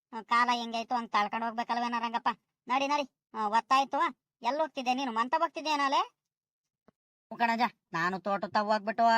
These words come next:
Speaker 2: ಕಾಯಿ ಪಾಯಿ ಏನಾರ ಬಿದ್ದಾವೆ ಅಂತ ನೋಡಿ ಒಂದ್ ಸ್ವಲ್ಪ ಕುರುಂಬಾಳೆ, ಸೋಗೆಗರಿ ಅವು ಇವು ಬಿದ್ದಿರ್ತಾವ ನೋಡಿ. ಇನ್ನೇನ್ ಬೇಸಿಗೆ ಅಲ್ವಾ ಶುರು ಆಯ್ತು, ಎಲ್ಲ ಬಿದ್ದಿರ್ತಾವಲ್ಲ, ಹೋಗಿ ತೋಟ ತಾವೆಲ್ಲ ನೋಡ್ಕೊಂಡ್ ಒಂದ್ ಗಳಿಗೆ ಬಂದೆ ಈ ಕಡೆ. ಹ್ಮ್, ವಾಕ್ ಆಗಂಗು ಆಗುತ್ತಂತ.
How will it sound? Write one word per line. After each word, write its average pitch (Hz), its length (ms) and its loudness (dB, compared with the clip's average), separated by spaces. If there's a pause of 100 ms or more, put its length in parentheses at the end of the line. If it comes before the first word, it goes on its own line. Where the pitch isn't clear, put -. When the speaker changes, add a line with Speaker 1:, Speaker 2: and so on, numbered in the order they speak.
Speaker 2:
ಕಾಯಿ 214 220 0
ಪಾಯಿ 226 200 0
ಏನಾರ 220 240 0
ಬಿದ್ದಾವೆ 220 380 2
ಅಂತ 220 220 -4
ನೋಡಿ 220 360 0
ಒಂದ್ 220 160 -4
ಸ್ವಲ್ಪ 233 180 -2
ಕುರುಂಬಾಳೆ, 220 880 -2 (120)
ಸೋಗೆಗರಿ 220 460 0
ಅವು 214 220 0
ಇವು 220 200 -6
ಬಿದ್ದಿರ್ತಾವ 214 460 -2
ನೋಡಿ. 220 160 -4
ಇನ್ನೇನ್ 214 220 -6
ಬೇಸಿಗೆ 214 320 -2
ಅಲ್ವಾ 220 200 2
ಶುರು 220 240 -6
ಆಯ್ತು, 226 280 0 (520)
ಎಲ್ಲ 214 120 0
ಬಿದ್ದಿರ್ತಾವಲ್ಲ, 214 600 -4 (480)
ಹೋಗಿ 214 520 -2
ತೋಟ 214 240 -6
ತಾವೆಲ್ಲ 214 300 -4
ನೋಡ್ಕೊಂಡ್ 214 460 -4
ಒಂದ್ 202 180 -6
ಗಳಿಗೆ 208 440 -2 (240)
ಬಂದೆ 214 320 2
ಈ 202 40 -8
ಕಡೆ. - 160 -4
ಹ್ಮ್, 175 540 -8
ವಾಕ್ 180 240 0
ಆಗಂಗು 190 280 -4
ಆಗುತ್ತಂತ. 185 520 -2